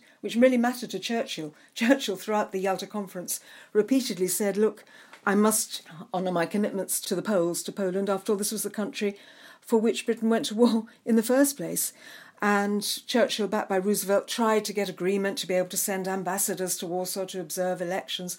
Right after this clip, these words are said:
all sorts of things. And again and again, Stalin simply said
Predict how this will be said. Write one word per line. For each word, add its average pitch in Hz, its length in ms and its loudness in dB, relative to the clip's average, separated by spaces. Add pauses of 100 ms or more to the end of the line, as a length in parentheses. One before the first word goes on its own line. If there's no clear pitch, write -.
(160)
all 311 220 4
sorts 294 320 -2
of 185 80 -10
things. 185 260 -8 (180)
And 254 140 0
again 320 320 2
and 202 100 2
again, 202 300 -4 (240)
Stalin 220 460 2
simply 233 400 0
said 190 320 -2